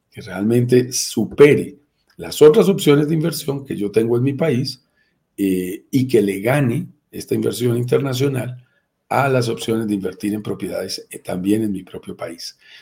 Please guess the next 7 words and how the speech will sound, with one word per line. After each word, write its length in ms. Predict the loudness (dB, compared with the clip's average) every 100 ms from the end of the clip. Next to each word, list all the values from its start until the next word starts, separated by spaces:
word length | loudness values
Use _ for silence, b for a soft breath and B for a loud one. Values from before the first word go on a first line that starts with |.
| _
Yo 180 | 2 4
he 60 |
hecho 180 | 4 0
esa 220 | -2 -4
cuenta 480 | -2 -2 -2 -8 -8
en 240 | 0 2 4
Colombia. 680 | 6 8 10 8 4 -2